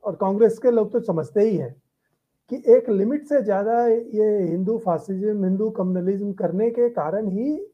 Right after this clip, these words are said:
दो हज़ार चौदह का रिजल्ट आया। ये कांग्रेस के सेंसिबल लोग समझते हैं कि अगर उन्होंने संघ परिवार को संत कम्युनल, फासिस्ट,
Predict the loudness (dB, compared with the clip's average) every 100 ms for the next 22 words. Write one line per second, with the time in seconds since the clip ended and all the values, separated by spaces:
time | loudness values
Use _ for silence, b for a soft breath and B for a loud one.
0 | _ _ _ _ _ 0 2 4 4 2
1 | 2 0 2 0 2 -2 -2 -4 0 2
2 | 0 -2 -6 -10 _ _ -4 -2 -2 -2
3 | -4 -2 -4 0 0 0 -6 -4 -2 -2
4 | -2 -4 -6 -8 -10 -12 _ _ _ _
5 | _ _ _ _ _ _ -6 -2 0 0
6 | 0 0 0 0 -2 -4 -2 -2 -2 -2
7 | -4 -2 -4 -4 -4 -6 -8 -14 _ -8
8 | -2 -2 -2 -2 -2 -4 -4 -2 0 -2
9 | -6